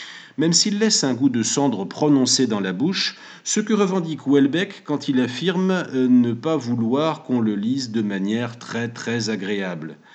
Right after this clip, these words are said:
Comme le relève le narrateur François,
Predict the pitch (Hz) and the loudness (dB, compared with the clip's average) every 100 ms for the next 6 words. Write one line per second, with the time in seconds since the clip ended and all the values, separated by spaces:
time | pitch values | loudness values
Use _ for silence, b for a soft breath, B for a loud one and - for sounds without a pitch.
0 | B B B _ 135 143 143 139 143 127 | B B B _ 6 8 8 8 6 4
1 | 120 117 113 110 110 113 104 - 101 - | 2 2 2 0 0 -2 -2 -6 -4 -2
2 | - 135 175 196 | 0 0 0 -4